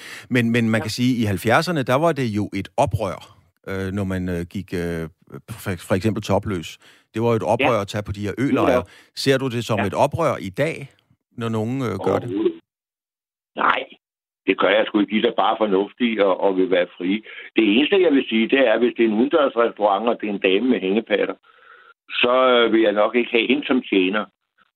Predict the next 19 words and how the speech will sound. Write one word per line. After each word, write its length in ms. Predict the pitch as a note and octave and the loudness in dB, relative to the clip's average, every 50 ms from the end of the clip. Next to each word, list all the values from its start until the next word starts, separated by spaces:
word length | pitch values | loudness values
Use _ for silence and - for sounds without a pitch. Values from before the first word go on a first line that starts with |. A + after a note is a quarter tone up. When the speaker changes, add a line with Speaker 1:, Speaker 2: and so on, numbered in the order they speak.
| _ _ - | _ _ 0
Speaker 2:
Det 80 | C3 C3+ C#3+ C3 | 2 2 2 2
er 40 | - | 2
så 100 | C3+ B2+ | 2 0
lige, 380 | B2 G#2+ A#2 B2 C3 C#3 C3+ - _ _ _ - | 2 2 4 4 4 4 2 0 _ _ _ 0
altså, 240 | A2+ A2+ - A2+ - - _ _ _ _ - | 0 0 0 -2 -4 -4 _ _ _ _ -2
der 60 | A2+ | 0
er 140 | B2 D3+ D3+ | 0 2 2
nogle 200 | C#3 D3 C#3+ - | 2 2 0 2
steder, 300 | - A#2 A2 A2+ B2 B2 | 2 2 4 4 4 4
hvor 180 | A2+ A2 G#2 | 2 2 2
jeg 140 | A#2 A#2 A2 - | 2 2 0 0
siger 160 | G#2+ G#2+ G2+ | 0 0 0
nej 240 | G2 F2 F2 - - - | 0 0 -4 -4 -4 -4
tak, 240 | - D#2 D#2 D2+ F2 | -2 -2 0 0 0
ikke? 180 | F#2+ F#2+ - _ _ _ _ _ _ - | -2 -2 -2 _ _ _ _ _ _ -12
Speaker 1:
Så, 80 | A2+ G2 | -10 -6
så 120 | - A2+ | -4 -2
man 120 | G#2 G#2 | 0 2
Speaker 2:
Men, 40 | G#2 | 2